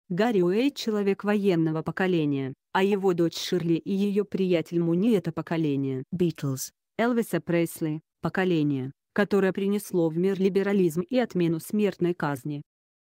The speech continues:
Вешая людей, палач исполнял свой долг,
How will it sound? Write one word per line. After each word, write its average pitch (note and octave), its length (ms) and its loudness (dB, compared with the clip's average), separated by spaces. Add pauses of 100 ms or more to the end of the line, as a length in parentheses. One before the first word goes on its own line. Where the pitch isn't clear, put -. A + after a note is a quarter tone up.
(120)
Вешая F#3 460 2
людей, E3 440 0 (180)
палач F#3 380 0
исполнял F3+ 520 0
свой E3+ 280 0
долг, A#3 420 -2